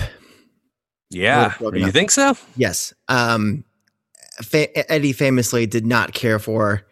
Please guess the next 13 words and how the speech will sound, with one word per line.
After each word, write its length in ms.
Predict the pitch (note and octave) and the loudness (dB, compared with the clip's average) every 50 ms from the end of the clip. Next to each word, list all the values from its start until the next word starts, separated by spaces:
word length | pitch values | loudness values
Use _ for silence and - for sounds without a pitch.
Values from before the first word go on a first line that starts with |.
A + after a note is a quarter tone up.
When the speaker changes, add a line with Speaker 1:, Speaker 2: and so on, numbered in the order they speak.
| _ _ _ _ _ _ _ _ _ | _ _ _ _ _ _ _ _ _
Speaker 2:
did 100 | - A2+ | -4 -2
not 200 | A2+ G#2 G2+ G#2 | 0 0 -2 0
care 140 | - A#2 G#2 | -2 -2 -2
for 140 | - - G#2 | -2 -4 -2
Dave. 580 | G2 B2+ B2+ B2+ B2 A#2+ A#2 G#2 - - - - _ _ | 0 2 4 4 4 2 2 0 -6 -10 -14 -16 _ _
Um, 560 | C#3 A2+ A2 G#2+ G#2+ G#2 G2+ G2+ G2+ G#2 G2+ - _ _ - - | -2 0 0 2 2 2 2 0 0 -2 -4 -6 _ _ -12 -4
one 200 | A2+ A#2 A#2+ A#2+ | 0 0 2 2
example 400 | A2+ G#2 C3 A#2 G#2 F#2+ G#2+ G#2 | 2 2 2 0 0 0 -4 -4
being 380 | G#2 A#2+ A#2 A2+ A2 G#2 G2+ | 0 2 2 2 2 2 2
the 80 | F#2+ G#2 | 0 -2
song 320 | G2+ - - A2+ A2 G#2+ | -2 0 0 0 0 0
Glorified 480 | G#2 A2+ A2+ A2 G#2+ G#2+ A2+ G2+ G#2+ A2+ | 0 0 0 0 0 0 0 0 0 0
G. 420 | G#2 A#2 C3 C3+ C3+ C3+ B2+ A2+ | 2 2 4 4 4 4 2 0